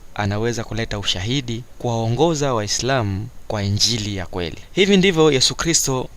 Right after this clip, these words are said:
alivyo mkuu. Kama tulivyosema tena na tena, tunaamini kuwa Qur'an imeongozwa na Shetani, na bado kile ambacho Shetani alikusudia kwa uovu, Bwana Yesu sasa anatumia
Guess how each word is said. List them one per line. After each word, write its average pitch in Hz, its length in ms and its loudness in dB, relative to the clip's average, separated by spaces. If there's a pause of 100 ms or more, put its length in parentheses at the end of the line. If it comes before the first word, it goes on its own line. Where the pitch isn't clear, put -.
(140)
alivyo 104 340 0
mkuu. 87 360 -6 (760)
Kama 220 280 4
tulivyosema 135 840 2 (320)
tena 131 260 2
na 107 140 0
tena, 92 340 -4 (280)
tunaamini 143 540 2
kuwa 110 400 -2 (200)
Qur'an 160 580 -2 (140)
imeongozwa 120 680 -2
na 107 100 -2
Shetani, 95 560 -4 (260)
na 165 160 0
bado 170 440 4 (100)
kile 190 200 2
ambacho 180 320 2
Shetani 160 420 2
alikusudia 147 760 0 (140)
kwa 127 120 -2
uovu, 127 440 4 (200)
Bwana 95 240 0
Yesu 113 520 2
sasa - 560 2
anatumia 104 680 -4